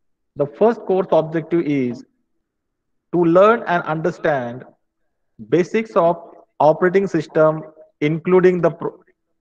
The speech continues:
boot process. Second objective is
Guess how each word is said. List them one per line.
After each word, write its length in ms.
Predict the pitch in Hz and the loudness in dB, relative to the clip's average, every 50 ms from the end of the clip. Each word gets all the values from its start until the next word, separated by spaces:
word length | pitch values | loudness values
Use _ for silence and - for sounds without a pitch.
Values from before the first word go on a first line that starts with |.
| _ _ _ _ _ _ | _ _ _ _ _ _
boot 280 | 131 127 151 151 - - | -4 -2 -2 -2 -2 -2
process. 560 | 135 123 110 - 113 95 - - - - _ _ _ _ _ _ _ _ _ _ _ _ _ _ _ _ _ _ _ _ _ _ _ _ _ _ _ _ _ _ _ _ _ _ _ _ _ _ _ _ _ _ _ _ _ - | -2 -2 0 -2 -6 -8 -8 -12 -20 -20 _ _ _ _ _ _ _ _ _ _ _ _ _ _ _ _ _ _ _ _ _ _ _ _ _ _ _ _ _ _ _ _ _ _ _ _ _ _ _ _ _ _ _ _ _ -4
Second 240 | 170 175 - 214 | -2 -2 0 2
objective 420 | 214 202 190 175 202 190 196 202 190 | 2 2 4 2 0 0 4 4 4
is 240 | 185 185 190 196 | 6 4 4 2